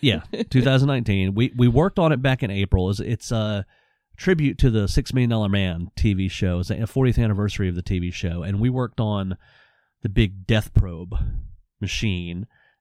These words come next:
Speaker 1: and a couple of mannequins, uh, for Oscar Goldman and the Fembot and the Maskatron, the John Saxon, and some other, some other odds and ends we worked on with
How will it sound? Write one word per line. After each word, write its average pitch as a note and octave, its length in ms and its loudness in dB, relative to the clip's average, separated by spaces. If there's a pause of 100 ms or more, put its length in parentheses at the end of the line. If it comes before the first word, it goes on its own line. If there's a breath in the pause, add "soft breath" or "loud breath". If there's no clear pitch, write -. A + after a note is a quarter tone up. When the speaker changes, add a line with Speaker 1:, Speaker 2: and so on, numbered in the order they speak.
(100)
Speaker 1:
and G3 180 2
a F3+ 40 -2
couple D#3+ 280 0
of A2+ 80 2
mannequins, G2+ 720 -2
uh, F#2 180 -4
for F2+ 140 -8
Oscar F2+ 240 -8
Goldman G2+ 500 0
and F2 220 -4
the E2 300 -8 (100)
Fembot G2 540 -2 (120)
and F2 300 -8
the E2+ 40 -10
Maskatron, F2+ 960 -4
the F2+ 60 -12
John F2+ 280 -10
Saxon, F#2+ 480 -10
and F#2+ 80 -10
some A2+ 100 -6
other, G#2+ 300 -2 (240 soft breath)
some F#3+ 160 0
other E3 120 2
odds B2+ 240 2
and G#2 80 2
ends G#2 200 0
we F2+ 100 0
worked F2 280 -4
on F#2+ 260 -4
with F#2 160 -6